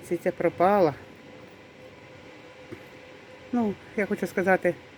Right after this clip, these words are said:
що нелюди, які викинули то кошенятко, забрали в кішечки, ще таке молочне, хоч би потримали довше, щоб вона могла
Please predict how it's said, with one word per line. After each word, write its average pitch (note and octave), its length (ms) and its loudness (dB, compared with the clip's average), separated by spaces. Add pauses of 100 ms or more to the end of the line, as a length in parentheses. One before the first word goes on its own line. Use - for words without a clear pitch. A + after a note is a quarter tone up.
(760)
що F#3 120 0
нелюди, F#3+ 500 6
які D#3+ 260 2
викинули D#3+ 440 4
то D#3+ 140 -2
кошенятко, F#3 680 -2 (1000)
забрали F#3 400 8
в D#3 60 4
кішечки, G3+ 760 -6 (360)
ще F3+ 120 -2
таке - 220 2
молочне, E3+ 680 4 (1160)
хоч F#3+ 120 4
би F#3 120 6
потримали G3 600 6
довше, F3 340 2
щоб D#3+ 140 -6
вона E3+ 180 4
могла E3 340 4